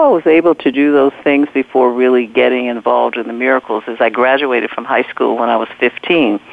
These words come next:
And so as a result of that, I had a little time to start college and, you know, do some other things before we, before I ended up getting married and traveling the road.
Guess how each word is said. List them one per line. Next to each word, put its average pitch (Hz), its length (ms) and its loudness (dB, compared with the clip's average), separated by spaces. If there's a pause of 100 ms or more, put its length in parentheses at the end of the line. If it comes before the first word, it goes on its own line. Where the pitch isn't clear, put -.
(360)
And 131 220 0
so 147 100 2
as 131 140 2
a 120 80 -6
result 151 540 0
of 123 60 -16
that, 120 240 2
I 120 100 0
had 135 200 0
a 117 60 -2
little 117 260 0
time 117 400 -2 (120)
to 117 120 -2 (120)
start 117 400 0
college 117 720 2
and, 107 280 -2 (280)
you 131 120 -2
know, 120 120 0
do 127 280 -4
some 127 120 -6
other 113 200 0
things 113 380 -6
before 113 400 -4
we, 110 220 -6 (560)
before 120 320 2
I 113 100 4
ended 113 260 -2
up 110 160 0
getting 113 320 0
married 110 480 -2
and 104 260 -10
traveling 113 480 0
the 107 100 -6
road. - 440 -4